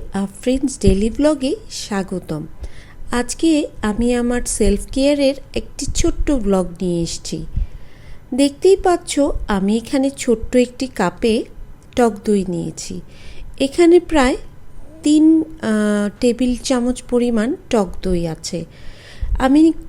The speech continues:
টক দইটি খাচ্ছি বাদামের সাথে। টক দই আর বাদাম খাওয়া কিন্তু আমাদের শরীরের জন্য অনেক ভালো। এতে আছে প্রোটিন, যেটি কিনা আমাদের হজমে সহায়তা করে, রোগ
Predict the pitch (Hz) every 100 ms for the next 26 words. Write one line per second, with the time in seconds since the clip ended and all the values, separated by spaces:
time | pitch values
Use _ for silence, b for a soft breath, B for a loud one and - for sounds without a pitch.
0 | - - 269 262 - 330 - 359 - 302
1 | - - 277 320 - - 220 185 185 160
2 | 180 175 175 - 170 - 180 - - B
3 | B B B - 262 254 254 311 330 -
4 | 277 285 262 220 214 247 277 - 277 269
5 | 269 269 247 233 254 - - 180 190 185
6 | 208 - 190 180 202 240 240 254 240 -
7 | - 202 208 214 220 220 - 165 156 -
8 | - B B B B B B 262 262 285
9 | 285 277 - 302 - 254 - 262 294 -
10 | - - B B B B - 190 196 208
11 | 220 208 208 202 208 202 214 214 202 175
12 | 180 196 190 196 196 214 208 208 233 220
13 | 226 220 220 226 - B B B B B
14 | 214 254